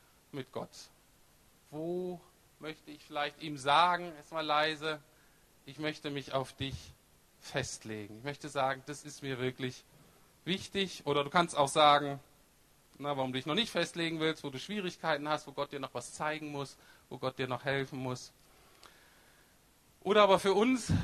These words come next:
die wir vielleicht uns schon mal festgelegt haben, nochmal zu gucken, wo müssen wir das erneuern? Wo müssen wir den Bund erneuern? Wo müssen wir, auch wenn wir heute kein Abendmahl feiern, wo müssen wir nochmal ganz neu diese Vergebung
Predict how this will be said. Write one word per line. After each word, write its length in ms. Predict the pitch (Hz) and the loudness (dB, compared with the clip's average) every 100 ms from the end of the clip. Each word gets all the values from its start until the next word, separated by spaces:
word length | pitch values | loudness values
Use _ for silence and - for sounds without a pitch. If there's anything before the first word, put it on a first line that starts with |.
| - | 2
die 120 | 180 170 | -2 -4
wir 140 | 170 | -4
vielleicht 320 | - 165 160 | 0 0 0
uns 160 | 156 147 | -4 -6
schon 100 | 165 | -2
mal 100 | 151 | 0
festgelegt 560 | 180 180 - 165 160 | 0 -4 -4 -4 -2
haben, 120 | 175 156 | -2 -2
nochmal 240 | 156 151 | -4 -6
zu 60 | - | -6
gucken, 240 | 180 160 | -10 -8
wo 100 | 165 | -10
müssen 240 | 180 170 | -10 -10
wir 60 | 165 | -8
das 240 | 156 - - | -8 -10 -12
erneuern? 560 | - 165 160 165 139 120 - - - | -8 -6 -2 0 0 -2 -10 -20 -20
Wo 60 | 139 | -18
müssen 240 | 151 - | -18 -16
wir 80 | 147 | -10
den 140 | 139 | -10
Bund 300 | 131 147 147 139 - - - 139 | -4 -4 -4 -10 -20 -20 -14 -10
erneuern? 540 | 139 135 143 139 135 | -2 0 0 0 -2
Wo 80 | 143 | -6
müssen 340 | 143 143 151 | -6 -10 -10
wir, 320 | 135 165 160 | -8 -2 0
auch 100 | 143 | 0
wenn 140 | 151 139 | -4 -2
wir 60 | |
heute 180 | 143 139 | 0 0
kein 160 | 156 135 | 0 0
Abendmahl 400 | 127 135 131 131 | 2 2 2 0
feiern, 260 | - 131 | 0 -2
wo 80 | 131 | -2
müssen 220 | 143 151 | -6 -6
wir 80 | 147 | -6
nochmal 220 | 139 139 | -4 -2
ganz 300 | 131 135 143 | -2 -2 -4
neu 240 | 147 135 131 | -4 -2 -2
diese 280 | 131 131 127 | -4 -8 -6
Vergebung 640 | 160 - 156 160 139 | -8 -6 -4 -4 -6